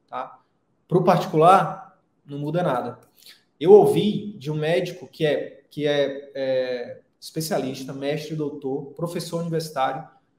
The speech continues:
mais ou menos uns vinte anos de formado. Se eu não me engano, ele é de Minas Gerais. E ele falou assim: Sidney, eu aqui, ó, nadei de braçada na minha cidade durante muito tempo, tá? Não vou falar a especialidade dele, não, mas enfim.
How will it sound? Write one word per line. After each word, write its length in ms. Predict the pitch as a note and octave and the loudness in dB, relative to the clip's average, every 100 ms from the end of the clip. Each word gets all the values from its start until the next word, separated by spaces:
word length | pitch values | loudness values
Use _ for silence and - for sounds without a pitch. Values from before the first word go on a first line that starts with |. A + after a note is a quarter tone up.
| _ - | _ -4
mais 200 | D#3+ F#3 | -2 -2
ou 60 | |
menos 200 | F#3+ F3+ | -2 -4
uns 140 | F3 D#3+ | -4 -2
vinte 260 | G#3+ A3 | 0 0
anos 140 | G#3 F#3+ | -2 -2
de 60 | |
formado. 580 | F#3+ F3+ D3 C3 C3+ - - - _ _ _ _ _ _ _ _ _ | -4 -6 -4 -4 -6 -8 -20 -20 _ _ _ _ _ _ _ _ _
Se 160 | - | -6
eu 40 | E3 | -4
não 60 | |
me 80 | F#3+ | -2
engano, 360 | D#3 D3 F3+ E3+ | -2 -2 -2 -2
ele 140 | E3 | 0
é 60 | D#3+ | -2
de 160 | F3 | -2
Minas 220 | E3 F3 | -6 -6
Gerais. 600 | F3 E3+ B2+ A#2 - - _ | -4 -2 -2 -4 -12 -20 _
E 80 | C3+ | -10
ele 100 | C#3+ | -10
falou 200 | C#3 D#3+ | -4 -2
assim: 200 | D#3+ C#3 | -2 -6
Sidney, 500 | - F#3 C#3 A#2 A#2 _ _ _ _ _ C#3 | -10 -8 -8 -10 -14 _ _ _ _ _ -4
eu 160 | D#3+ | -2
aqui, 300 | E3 E3 F3 | -2 -4 2
ó, 280 | D#3+ B2 G2+ | 2 2 -2
nadei 280 | C#3+ C#3+ D3+ | -4 -2 -2
de 100 | D3+ | -2
braçada 640 | D3+ D#3 - D3+ C3 B2+ | 0 0 -2 -2 -2 -2
na 80 | C3 | -6
minha 140 | C3 B2+ | -10 -12
cidade 560 | B2+ B2 A#2 A2+ - B2 | -10 -8 -8 -10 -18 -16
durante 320 | C3 C3 - | -14 -14 -14
muito 160 | D3+ | -16
tempo, 280 | - B2 - _ _ _ _ _ _ _ | -14 -16 -16 _ _ _ _ _ _ _
tá? 440 | B2 B2+ - - _ _ | -8 -6 -8 -18 _ _
Não 60 | B2 | -8
vou 100 | D#3 | -4
falar 200 | D#3+ D3 | 2 2
a 20 | |
especialidade 680 | D3 D3 - C3 B2+ B2 A#2+ | 2 -4 -6 -4 -2 -4 -6
dele, 200 | B2+ B2 | -10 -8
não, 160 | C3+ C#3+ | -8 -6
mas 180 | C3+ | -6
enfim. 320 | D3+ D#3 A#2 | -8 -10 -14